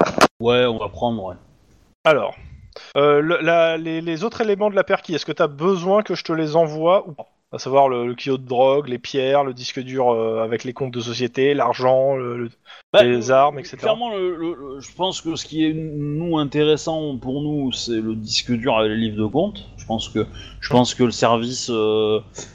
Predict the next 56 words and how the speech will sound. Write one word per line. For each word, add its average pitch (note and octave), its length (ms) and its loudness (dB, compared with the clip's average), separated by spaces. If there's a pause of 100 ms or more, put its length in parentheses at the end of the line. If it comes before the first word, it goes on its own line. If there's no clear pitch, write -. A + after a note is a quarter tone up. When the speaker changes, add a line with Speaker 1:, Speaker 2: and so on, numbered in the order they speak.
Speaker 1:
le A2+ 140 -2
service A#2 420 0
fraude B2 200 2
fiscale, C3+ 460 0
tout A#2 140 -16
ça, C3+ 120 2
tout B2 180 -8
ça, D3 600 2
euh, A#2+ 340 -2
service A#2 320 -10
économique, B2 400 -6
financier, B2 380 -6
tout B2+ 160 -16
ça, C3 160 -2
je - 80 -8
pense A#2 180 -6
que G#2 100 -14
ça - 160 -4
va G#2 100 2
leur G#2 140 0
plaire. E3+ 340 2 (520)
Puis, - 160 -20
non A2 120 0
seulement B2 260 2
nous, B2+ 100 2
ça A2+ 120 -2
peut G2 160 -8
peut-être G#2+ 240 -8
nous A2 100 -2
servir A#2+ 220 0
pour G#2+ 100 -2
l'enquête. G#2 360 -2 (580)
Mais A2+ 40 6
après, A2+ 320 4
euh, B2 240 4
bah, G#2+ 280 0
le A#2 260 -4
kilo C3 220 -4
de B2 60 -6
drogue, B2+ 340 0
euh, G#2+ 340 -4 (560)
euh, E2 540 -4 (720)
c'est, C3+ 80 0
c'est B2+ 160 0
pas, C#3+ 240 2
c'est C3+ 120 -6
pas D#3 140 0
la C#3+ 140 0
même C#3 200 -4
drogue C3+ 220 0
qui - 80 -8
a B2+ 60 0
été A#2 180 -6
utilisée A#2 640 -4
pour, G#2 400 -2
euh, F#2+ 400 0